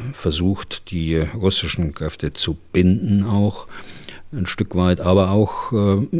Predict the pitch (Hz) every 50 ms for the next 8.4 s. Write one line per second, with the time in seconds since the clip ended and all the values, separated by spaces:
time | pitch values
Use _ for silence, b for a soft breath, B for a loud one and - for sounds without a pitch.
0 | - - 107 - - - 95 - - 104 107 104 - - - 95 92 92 95 -
1 | - 104 - - - 82 - - 82 73 73 71 78 82 87 90 92 92 - -
2 | 101 95 92 90 - - - 92 87 87 85 80 78 - 95 98 - - - 95
3 | 92 90 - - - 87 90 90 82 85 - - 90 85 82 82 80 80 76 71
4 | 65 - - - - - 80 73 - 92 87 90 87 - - - - 92 90 87
5 | 85 78 76 - 87 82 87 78 82 85 78 - - - 95 104 98 - 110 104
6 | 87 87 82 80 - - 92 98 101 101 101 110 107 110 107 B B B B B
7 | B B B B B 110 90 87 85 78 82 87 - - 82 76 76 101 101 -
8 | - - 110 104 104 104 104 101